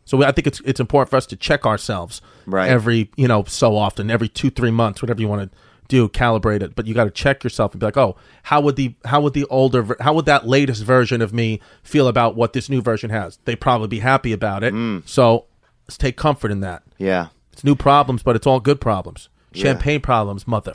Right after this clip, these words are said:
Speaker 1: motherfucker.
Speaker 2: That's a good, uh
Speaker 1: I don't know what, dude. I wanna fucking kiss you on the lips. You wearing underwear?
Speaker 2: Huh?
Speaker 1: <laughs>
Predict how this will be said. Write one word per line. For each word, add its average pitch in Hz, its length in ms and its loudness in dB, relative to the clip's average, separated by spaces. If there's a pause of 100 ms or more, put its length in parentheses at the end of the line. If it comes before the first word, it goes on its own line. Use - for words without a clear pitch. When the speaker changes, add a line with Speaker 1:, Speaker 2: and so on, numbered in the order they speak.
(140)
Speaker 1:
motherfucker. 131 760 0 (460)
Speaker 2:
That's 117 200 -4
a 113 60 -4
good, 107 460 4
uh 87 640 2
Speaker 1:
I 139 80 -6
don't 139 100 -2
know 107 100 -4
what, 107 160 -6
dude. 156 120 0
I 156 40 0
wanna 202 160 -4
fucking 135 360 -4
kiss - 200 -8
you 143 60 -2
on 117 60 0
the 110 60 -2
lips. 120 240 0
You 135 60 -4
wearing 151 180 2
underwear? 170 400 0 (100)
Speaker 2:
Huh? 175 340 -2
Speaker 1:
<laughs> - 40 -20